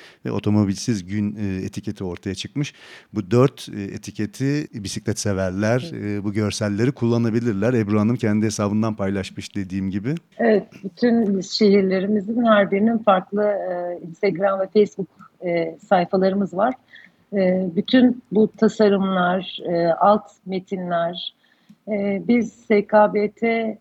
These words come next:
Speaker 2: hem Türkiye hem Dünya Koordinasyon Grubu'ndaki arkadaşlarımızın desteğiyle oluşturuyoruz. Aynı zamanda bir de lollipoplarımız var. İşte
Speaker 1: Hmm.
Speaker 2: süslüyüz, özgürüz, bisikletliyiz,
Speaker 1: Aa.
Speaker 2: iklimi çevirme, pedalı çevir.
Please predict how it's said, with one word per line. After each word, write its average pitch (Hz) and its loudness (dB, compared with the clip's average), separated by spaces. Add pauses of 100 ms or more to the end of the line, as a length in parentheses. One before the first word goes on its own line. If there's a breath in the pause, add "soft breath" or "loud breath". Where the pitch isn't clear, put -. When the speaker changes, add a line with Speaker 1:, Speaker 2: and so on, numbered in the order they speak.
Speaker 2:
hem 220 2
Türkiye 220 0
hem 208 0
Dünya 208 0
Koordinasyon 190 -2
Grubu'ndaki 180 0
arkadaşlarımızın 190 2
desteğiyle 185 2
oluşturuyoruz. 165 -2 (100)
Aynı 226 8
zamanda 262 4
bir 233 -2
de 277 -2
lollipoplarımız 208 0
var. 151 -4
İşte 139 -4 (140)
Speaker 1:
Hmm. - -2 (100)
Speaker 2:
süslüyüz, 196 2
özgürüz, 175 0
bisikletliyiz, 165 2
Speaker 1:
Aa. - -18
Speaker 2:
iklimi 208 2
çevirme, 190 4 (100)
pedalı 170 2
çevir. 143 -2